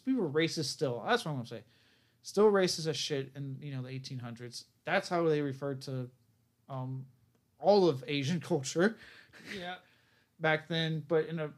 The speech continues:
Speaker 1: in a P G thirteen film that made a point at the very beginning to have Will Smith punch or slap someone before they could finish saying the N-word,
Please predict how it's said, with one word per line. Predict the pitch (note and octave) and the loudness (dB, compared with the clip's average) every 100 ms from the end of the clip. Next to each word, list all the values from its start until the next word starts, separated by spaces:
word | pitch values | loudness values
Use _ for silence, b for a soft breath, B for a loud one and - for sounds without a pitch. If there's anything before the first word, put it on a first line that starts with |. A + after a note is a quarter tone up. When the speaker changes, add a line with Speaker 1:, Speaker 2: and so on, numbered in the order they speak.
| - | -14
Speaker 1:
in | E3 | -12
a | |
P | D3+ A3 | -4 -2
G | A3+ | 0
thirteen | G3 F3+ F#3 F3+ | 0 0 0 -4
film | E3 F3+ | -2 -2
that | E3 | -2
made | D3+ D#3+ | 0 2
a | |
point | C3+ E3 | 2 -2
at | D#3+ | -4
the | |
very | C#3+ D#3 D3+ | 2 4 4
beginning | C#3+ D3 C#3 | -2 -6 -8
to | - C3+ | -6 -2
have | D3 C#3+ | 0 0
Will | C#3+ C#3+ | -2 -6
Smith | - C#3+ - _ | -8 -12 -12 _
punch | D#3+ D#3 D3+ | -6 -6 -6
or | C3 | -10
slap | C3 D3 C#3+ | -4 -4 -4
someone | D#3 D#3 D3+ | -4 -8 -8
before | C3+ D3 | -8 -6
they | C#3 | -8
could | C3+ | -8
finish | D3 C#3+ C3 | -12 -12 -10
saying | D3+ C#3 | -10 -8
the | C3 | -6
N-word, | D3 D#3 E3 D#3+ | -4 2 2 2